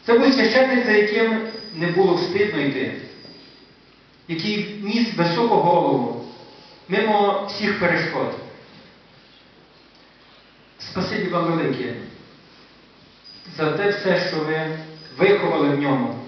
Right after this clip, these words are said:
за те, що ви прив'язали його, навчили його. Це тут він народився. Це тут він став тим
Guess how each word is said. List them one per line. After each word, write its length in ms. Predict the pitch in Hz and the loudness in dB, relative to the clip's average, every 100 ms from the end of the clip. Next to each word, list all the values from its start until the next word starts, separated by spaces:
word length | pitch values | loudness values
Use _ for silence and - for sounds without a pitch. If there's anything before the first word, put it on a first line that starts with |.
| - - - - - - | -16 -20 -20 -20 -20 -10
за 60 | 160 | -2
те, 160 | 220 | 2
що 200 | 220 202 | 2 4
ви 140 | 202 208 | 4 4
прив'язали 840 | 208 180 185 196 190 202 165 151 | 4 4 4 4 4 4 4 2
його, 300 | - 240 - | 0 -2 0
навчили 540 | 165 165 220 214 165 | 0 0 0 2 2
його. 420 | 139 127 120 117 - - - - - - - - - - - | 2 0 -2 -6 -10 -18 -20 -20 -20 -20 -20 -20 -20 -20 -14
Це 160 | - 240 | -2 2
тут 280 | 285 285 - | 4 4 2
він 240 | 214 208 - 151 | 0 -2 -4 -4
народився. 640 | 156 151 175 185 - 135 120 - - - - - - - - | -2 0 4 4 2 -2 -6 -10 -16 -18 -18 -18 -20 -20 -8
Це 200 | 220 226 | 0 2
тут 220 | 262 269 | 4 2
він 320 | 247 240 233 - - - | 4 2 2 -4 -8 0
став 300 | 226 226 220 | 2 2 2
тим 280 | 214 190 | 0 -2